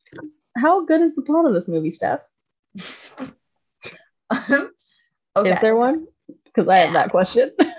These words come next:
Speaker 2: Mm, okay, here's the thing. For nostalgia purposes, this movie gets high marks. If we were only rating it on nostalgia.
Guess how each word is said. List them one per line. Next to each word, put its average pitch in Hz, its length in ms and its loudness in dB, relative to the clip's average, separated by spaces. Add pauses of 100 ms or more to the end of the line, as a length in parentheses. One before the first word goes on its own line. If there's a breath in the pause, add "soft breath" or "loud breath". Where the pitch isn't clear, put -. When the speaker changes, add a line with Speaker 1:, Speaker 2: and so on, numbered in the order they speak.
(120)
Speaker 2:
Mm, 233 640 -8 (360)
okay, 220 300 0
here's 269 300 -2
the 262 100 -4
thing. 180 400 -6 (1120)
For 240 120 0
nostalgia 233 720 -2
purposes, 233 960 -10 (440)
this 208 180 -10
movie 202 240 -2
gets 185 220 -2
high 156 160 -4
marks. - 640 -14
If 220 160 -6
we 226 100 -4
were 220 180 0
only 233 400 -2
rating 196 380 -4
it 170 140 -8
on 160 180 -6
nostalgia. - 600 -14